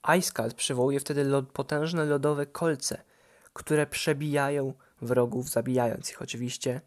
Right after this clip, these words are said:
E, no taka dość ciekawa, ale i brutalna zdolność. A jeszcze kolejną zdolnością jest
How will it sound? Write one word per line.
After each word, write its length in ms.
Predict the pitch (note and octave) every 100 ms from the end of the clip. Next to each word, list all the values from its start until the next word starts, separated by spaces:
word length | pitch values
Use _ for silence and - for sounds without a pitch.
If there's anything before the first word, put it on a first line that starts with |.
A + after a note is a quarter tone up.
| _ - - - - _ -
E, 260 | - A2
no 160 | A#2 A#2+
taka 280 | B2+ C3 A#2+
dość 440 | B2 B2+ - -
ciekawa, 600 | - A#2+ A#2 B2 D3 C#3+
ale 180 | C#3 C3+
i 120 | C3+ C3+ _ _ - - - -
brutalna 680 | A#2+ C3 C3+ - D3+ C3+ A#2+
zdolność. 760 | A#2+ A#2 A2+ A2 A2+ - - - _ _ _ _ _ _ _ _ _ _ _ _ _ _ _ _ _ - _ _ _ _ _ - _ _ _ _ _ _ -
A 200 | B2+ B2
jeszcze 420 | B2+ G3+ G#3 -
kolejną 440 | E3 C3+ C3 C3+ C#3+
zdolnością 560 | C#3 D3+ E3+ F3+ -
jest 320 | D#3 D#3+ -